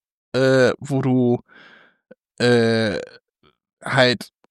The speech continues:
wirklich lernen musstest, die Charaktere zu bewegen und jeder Charakter spielte sich anders und so weiter und du musstest Tastenkombinationen lernen und so weiter. So, also, wo das richtig eine Herausforderung war, ist Sparking Zero halt ein reiner Button-Smasher und das,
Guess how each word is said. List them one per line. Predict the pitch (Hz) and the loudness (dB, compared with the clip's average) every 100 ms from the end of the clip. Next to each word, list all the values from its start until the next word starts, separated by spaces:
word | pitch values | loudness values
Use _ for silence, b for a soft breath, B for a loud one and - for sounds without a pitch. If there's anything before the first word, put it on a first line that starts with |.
| - | -10
wirklich | 143 160 139 143 127 | -2 0 2 0 2
lernen | 139 180 156 | 4 4 4
musstest, | 139 - - 131 - | 2 0 -4 -4 -6
die | 135 | -6
Charaktere | 135 123 113 135 151 143 131 | 0 0 0 0 0 0 -2
zu | 139 | -2
bewegen | 135 135 156 | -2 0 0
und | 123 | 2
jeder | 120 131 131 | 0 0 0
Charakter | 139 131 - 117 120 | 0 -2 0 0 0
spielte | - - 147 139 | -2 0 2 2
sich | 127 120 123 | -4 -4 0
anders | 156 156 123 | 2 2 0
und | 117 123 | -4 -6
so | |
weiter | 127 117 110 113 | -2 -2 0 -2
und | |
du | 120 | -2
musstest | 120 123 123 - - | -2 -4 -6 -10 -4
Tastenkombinationen | 147 - - - 135 131 120 - 123 | -4 -4 -10 -6 -4 -4 -4 -2 -2
lernen | 123 120 | -2 -2
und | 120 | -4
so | 120 | -4
weiter. | 117 123 | -4 -4
So, | 127 120 | -6 -8
also, | 127 127 123 B B B B B | -6 -4 -4 B B B B B
wo | - | -2
das | 135 - | 0 0
richtig | 151 151 131 | 0 0 0
eine | 127 | 0
Herausforderung | 120 127 180 - 131 120 117 | 2 2 2 0 0 0 0
war, | 117 127 123 | 2 2 2
ist | 131 - - | 0 -4 -12
Sparking | - - 123 135 | -8 0 0 0
Zero | 120 117 113 131 | 0 0 0 2
halt | 135 135 | 2 2
ein | 135 | 0
reiner | 131 131 | -2 -2
Button-Smasher | 127 151 147 - 110 110 120 | 0 -2 -4 -4 -6 -4 -2
und | 110 | -2
das, | 107 - | -4 -6